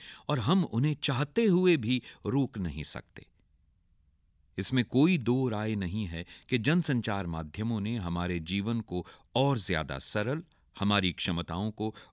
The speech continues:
और ज्यादा समर्थ, हमारे सामाजिक जीवन को और अधिक सक्रिय बनाया है। साथ ही उन्होंने हमारे राष्ट्रीय जीवन को गतिशील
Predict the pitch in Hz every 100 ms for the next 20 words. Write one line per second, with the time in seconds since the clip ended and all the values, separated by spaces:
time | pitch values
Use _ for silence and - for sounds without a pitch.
0 | - 139 139 95 90 73 73 - 82 113
1 | 135 - - - - 117 135 135 123 117
2 | 110 127 180 233 143 104 82 82 76 80
3 | - - _ 107 147 170 - 98 98 127
4 | - - - - 123 98 76 73 67 64
5 | 57 - - _ _ _ _ _ _ _
6 | _ _ _ _ _ _ _ - - -
7 | - - 151 208 165 202 190 110 127 170
8 | 143 170 110 104 107 107 95 120 - -
9 | 190 175 101 104 113 139 117 110 82 107
10 | 117 104 110 123 160